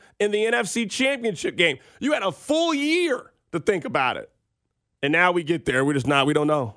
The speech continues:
We don't know the rules. We're not prepared. We don't have a strategy. He said, "I would assume." There's no reason to assume. You had two weeks to get ready. Th-, that's why they lost.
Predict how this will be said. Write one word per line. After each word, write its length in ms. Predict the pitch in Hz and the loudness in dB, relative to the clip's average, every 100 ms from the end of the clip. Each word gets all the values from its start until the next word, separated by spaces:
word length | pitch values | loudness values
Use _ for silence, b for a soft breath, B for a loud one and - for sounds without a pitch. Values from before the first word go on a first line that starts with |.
| - | -4
We 80 | 139 | -2
don't 120 | 151 | 0
know 120 | 156 | 0
the 100 | 151 | 0
rules. 320 | 151 170 147 | 0 0 0
We're 60 | 156 | 0
not 160 | 160 151 | 0 0
prepared. 480 | 120 160 165 165 | 2 2 4 0
We 80 | 156 | 0
don't 120 | 165 | 0
have 160 | 151 151 | 0 0
a 40 | |
strategy. 680 | 139 - 175 175 160 175 170 b b b b | -2 0 2 2 0 -4 -4 b b b b
He 160 | 277 | -2
said, 260 | 269 226 190 | 0 0 0
"I 180 | 180 208 | 4 2
would 180 | 240 202 | 2 -2
assume." 680 | 160 - - 311 285 190 123 - _ _ - | -2 -2 0 0 0 -4 -10 -16 _ _ -4
There's 140 | 233 | 0
no 160 | 285 311 | 2 2
reason 280 | 311 349 302 | 4 2 0
to 80 | 269 | -2
assume. 500 | 208 - 233 160 117 b | -2 -2 0 0 -4 b
You 100 | 220 | -4
had 180 | - - | -2 0
two 200 | - 320 | 2 2
weeks 220 | 330 269 | 0 0
to 80 | - | 0
get 140 | 311 | 0
ready. 380 | 311 320 294 180 - _ _ _ _ _ _ _ _ _ _ _ _ _ _ _ _ _ _ _ _ _ _ _ _ _ _ _ _ _ _ _ - | 2 0 0 -8 -18 _ _ _ _ _ _ _ _ _ _ _ _ _ _ _ _ _ _ _ _ _ _ _ _ _ _ _ _ _ _ _ -16
Th-, 100 | - | -4
that's 200 | 147 151 | -2 0
why 100 | 139 | 0
they 60 | 117 | -2
lost. 400 | 90 - - | -4 -8 -12